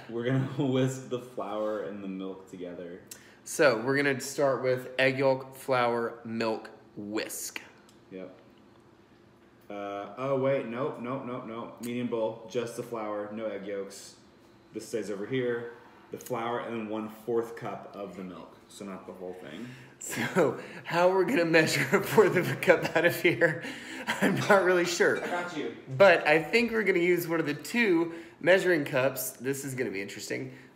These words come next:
Speaker 2: Um, that he <laughs> bought from Central Market to make this work. Next up,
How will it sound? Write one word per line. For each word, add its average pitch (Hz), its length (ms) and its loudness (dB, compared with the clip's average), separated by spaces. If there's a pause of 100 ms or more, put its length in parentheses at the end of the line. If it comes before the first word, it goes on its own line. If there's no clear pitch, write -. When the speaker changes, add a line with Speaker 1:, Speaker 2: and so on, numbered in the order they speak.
(120)
Speaker 2:
Um, 123 440 0 (280)
that 139 420 6
he 147 260 0
<laughs> - 200 -6
bought - 160 8 (100)
from 269 200 10
Central 240 760 6
Market 180 680 6 (680)
to 185 120 0
make 151 360 2
this 139 260 -2
work. 104 480 -8 (260)
Next 156 280 2
up, 113 100 2